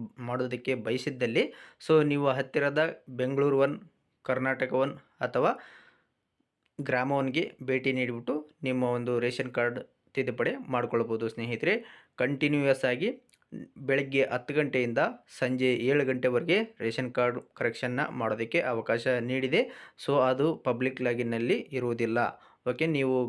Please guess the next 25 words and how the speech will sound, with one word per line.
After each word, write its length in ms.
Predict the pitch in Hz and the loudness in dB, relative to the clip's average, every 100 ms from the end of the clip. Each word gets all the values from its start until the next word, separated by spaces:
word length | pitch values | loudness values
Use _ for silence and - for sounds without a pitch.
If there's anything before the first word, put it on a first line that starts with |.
| 113 | -2
ಗ್ರಾಮ 280 | 123 117 127 | -2 0 2
ಒನ್ 200 | 127 139 | 0 0
ಅಥವಾ 320 | 120 117 117 | 0 2 2
ಬೆಂಗಳೂರು 440 | 110 117 123 127 | 0 -2 0 2
ಒನ್ 140 | 123 131 | 2 0
ಅಥವಾ 280 | 117 127 226 - _ | 0 2 2 -2 _
ಕರ್ನಾಟಕ 480 | - 117 117 123 120 | -4 -2 0 0 2
ಒನ್ನಲ್ಲಿ 380 | 120 120 117 117 | 2 2 -2 0
ಹೋಗ್ಬಿಟ್ಟೆ 500 | 117 117 120 120 127 | 0 -2 -4 -2 0
ಮಾತ್ರ 360 | 123 123 - 240 294 - - - | 2 0 2 0 0 -12 -12 -4
ರೇಷನ್ 320 | 123 127 120 | -2 -2 0
ಕಾರ್ಡ್ 200 | 117 117 | 0 0
ಕರೆಕ್ಷನ್ನ 420 | 117 117 123 143 220 | 0 -2 -2 -2 -2
ಮಾಡ್ಕೊಳ್ಬೋದು 600 | 123 120 113 117 117 117 113 | 0 0 2 2 2 0 -2
ಸ್ನೇಹಿತರೆ. 500 | - 113 110 117 113 - - - - | -4 -6 -4 0 -2 -2 -12 -10 -4
ಓಕೆನಾ? 340 | 127 143 151 | -2 0 0
So 200 | 151 143 143 143 - _ | 0 0 0 0 -6 _
ಪಬ್ಲಿಕ್ 380 | - 123 147 151 | -4 -2 -2 0
ಲಾಗಿನ್ನ 420 | 135 127 123 120 117 113 107 _ _ - | 0 2 0 -2 -2 -2 -6 _ _ -4
ಐ 100 | 135 | 0
ಡಿಯನ್ನು 360 | 131 120 139 170 - - _ 123 | 0 0 -2 -2 -6 -18 _ -8
ಬಂದ್ 320 | 131 135 135 | -4 -4 -2
ಮಾಡಿದ್ದಾರೆ 480 | 123 120 117 117 113 | 2 2 2 0 0
ಸ್ನೇಹಿತರೆ. 480 | - 117 113 - 208 233 - - | -4 -6 -4 0 0 -2 -10 -20
So 140 | - | -4